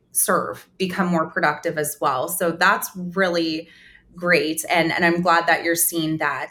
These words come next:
And I also really appreciated you calling out the, you're spending less time trying to figure out where things are and more time focusing on the work itself.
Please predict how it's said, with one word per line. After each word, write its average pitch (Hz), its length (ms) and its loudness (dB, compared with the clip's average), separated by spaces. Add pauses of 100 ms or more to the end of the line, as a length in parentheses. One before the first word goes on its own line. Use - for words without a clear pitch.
(120)
And 196 100 4
I 175 460 2
also 269 440 4
really 240 220 -2
appreciated 190 760 -2
you 175 160 -8
calling 190 420 -2
out 170 360 2
the, 175 340 -2 (500)
you're 220 80 4
spending 262 420 4
less 220 280 4
time 220 240 0
trying 208 200 -2
to 185 60 -2
figure 185 240 2
out 170 100 2
where 180 120 0
things 180 360 -2 (200)
are 196 600 4 (120)
and 202 200 6
more 208 440 4
time 214 320 -6
focusing 180 500 -4
on 165 140 0
the 170 80 0
work 151 320 -6
itself. - 1000 -6